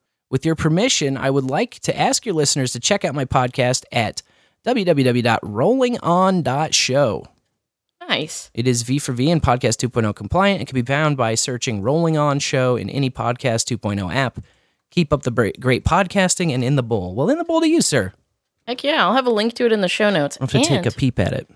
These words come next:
Speaker 2: you can also find it in the radio tab on L N Beats.
Speaker 1: There you have it. Beautiful. I love all these, uh,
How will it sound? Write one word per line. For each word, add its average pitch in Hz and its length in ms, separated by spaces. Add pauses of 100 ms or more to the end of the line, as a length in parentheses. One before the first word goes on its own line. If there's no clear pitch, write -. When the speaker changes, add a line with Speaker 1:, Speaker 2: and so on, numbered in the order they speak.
(120)
Speaker 2:
you 214 100
can 196 140
also 190 320
find 214 380
it - 260
in 175 120
the 165 100
radio 202 420
tab 151 540
on 156 220 (100)
L 170 220
N 147 180
Beats. - 680 (760)
Speaker 1:
There 117 100
you 98 80
have 113 200
it. - 120 (680)
Beautiful. 113 400 (680)
I 120 60
love 127 200
all 120 100
these, 104 320
uh, 92 320